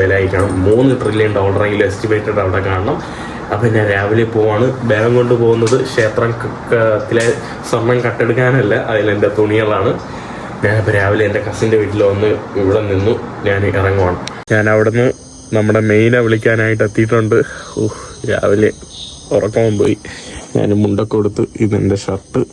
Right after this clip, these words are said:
ഇതിന് മാച്ചിങ് ആയിട്ടുള്ള കരയിലുള്ള ഈ കാണുന്ന മുണ്ടാണ് കേട്ടോ കൊടുത്തത്. മുണ്ടൊന്നും വേണ്ട, പത്മനാഭസ്വാമി ക്ഷേത്രത്തിൽ പോകുമ്പോൾ, മുണ്ടല്ല,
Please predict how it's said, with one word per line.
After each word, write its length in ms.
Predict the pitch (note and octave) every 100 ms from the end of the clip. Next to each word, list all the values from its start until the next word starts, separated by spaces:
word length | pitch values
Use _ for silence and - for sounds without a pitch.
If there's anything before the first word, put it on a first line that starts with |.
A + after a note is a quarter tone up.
| - -
ഇതിന് 220 | G2+ G#2 G2+
മാച്ചിങ് 420 | G2+ G2+ - G#2+ G2+
ആയിട്ടുള്ള 360 | G2+ G2 G2+ G#2
കരയിലുള്ള 540 | G2+ G2+ G2+ G2 G#2+ B2 - -
ഈ 20 | G#2+ G#2
കാണുന്ന 320 | G#2+ G2+ G2+ G#2
മുണ്ടാണ് 360 | G#2 G2+ G2+ G2+
കേട്ടോ 160 | G2+ G#2
കൊടുത്തത്. 360 | G2+ F#2+ G#2 A#2 - - G#2+
മുണ്ടൊന്നും 320 | G#2+ B2 A#2
വേണ്ട, 160 | G2+ G#2 - - - - -
പത്മനാഭസ്വാമി 720 | - A2 A2 A2+ G#2+ A2 G#2+ G#2
ക്ഷേത്രത്തിൽ 380 | G2+ G2+ G2+ G2
പോകുമ്പോൾ, 240 | F#2+ F#2+ G2+
മുണ്ടല്ല, 300 | G2+ G2